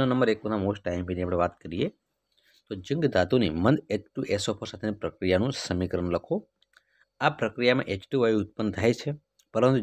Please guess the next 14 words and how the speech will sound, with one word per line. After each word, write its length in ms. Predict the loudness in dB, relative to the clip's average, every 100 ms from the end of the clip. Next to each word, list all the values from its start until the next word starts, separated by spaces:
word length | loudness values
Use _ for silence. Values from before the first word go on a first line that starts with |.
| -2
ઝિંક 160 | -2 0
ધાતુની 360 | 0 0 -2
મંદ 220 | 0 0 -2 -6
એચ 120 | -10 -8
એન 80 | -6
ઓ 80 | -6
થ્રી 160 | -8
સાથે 180 | -10 -8
પ્રક્રિયામાં 580 | -10 -12 -2 0 0 -4 -8 _ _ _
એચ 120 | -10 -6
ટુ 100 | 0
વાયુ 200 | 4 4
ઉત્પન્ન 240 | 2 -4 -8
થતો 260 | -8 -4